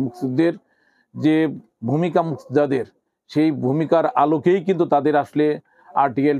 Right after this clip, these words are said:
টোয়েন্টি এইট, টোয়েন্টি নাইনে তাদের এই সুবিধাটা দেওয়া হয়েছে, তাদের পুনর্বাসন সহ সর্বস্তরের সুবিধাটা দেওয়া হয়েছে। এরকম vehemently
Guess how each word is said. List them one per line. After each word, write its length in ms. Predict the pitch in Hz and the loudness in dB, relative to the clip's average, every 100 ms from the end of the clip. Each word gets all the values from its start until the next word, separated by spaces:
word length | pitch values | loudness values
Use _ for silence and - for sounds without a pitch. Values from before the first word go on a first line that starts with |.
| - | -2
টোয়েন্টি 300 | 151 127 139 | -2 -2 -2
এইট, 100 | 135 - | -4 -2
টোয়েন্টি 280 | 151 135 131 | -4 -2 0
নাইনে 260 | 131 127 92 - _ _ - - | 0 -2 -6 -14 _ _ -12 -4
তাদের 240 | 135 143 127 - 135 | 0 0 -2 -2 -4
এই 60 | 131 | -2
সুবিধাটা 340 | 139 139 131 127 | -2 0 0 0
দেওয়া 160 | 139 113 | 0 0
হয়েছে, 180 | 113 117 120 | -2 -2 -2
তাদের 160 | 120 117 | -2 -2
পুনর্বাসন 460 | 139 135 127 156 147 - - | -2 -2 -2 -4 -8 -10 -6
সহ 140 | 151 151 117 _ _ _ | -2 -2 -4 _ _ _
সর্বস্তরের 460 | 143 139 - 127 120 | -4 -2 -4 -4 -6
সুবিধাটা 340 | - 113 117 113 | -6 -4 -4 -4
দেওয়া 120 | 113 107 | -4 -6
হয়েছে। 180 | 104 _ 156 | -12 _ 0
এরকম 280 | 185 196 214 143 | 2 2 0 2
vehemently 520 | 160 202 196 208 220 | 2 2 0 0 0